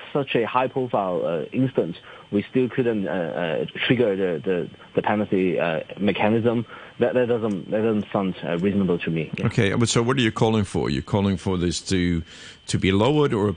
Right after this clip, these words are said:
Speaker 2: per incident, or are you wanna put a limit and, uh, on how many minutes per year? Um, so, uh, o-,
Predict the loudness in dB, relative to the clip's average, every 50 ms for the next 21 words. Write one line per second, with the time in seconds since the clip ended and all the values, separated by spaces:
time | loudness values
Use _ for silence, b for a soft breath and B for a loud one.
0 | -4 _ -2 0 2 2 2 2 2 0 0 0 0 -2 -2 0 0 0 0 -2
1 | -2 0 0 0 0 2 0 2 2 2 2 2 2 0 0 0 0 0 2 2
2 | 2 2 2 2 2 2 0 0 0 -2 0 0 0 2 2 2 0 2 0 0
3 | -2 -2 -4 -2 -2 0 0 0 0 0 -2 -4 -2 0 0 2 2 4 4 4
4 | 4 2 2 0 0 -2 -4 -8 -2 0 0 2 2 4 4 4 4 4 2 2
5 | 0 -4 B B B B B B B B B -2 0 0 2 2 0 0 -2 -4
6 | -6 -4 -2 0 0 0 -2 -2 -4 -4 -4 -4 -2 -4 -4 -4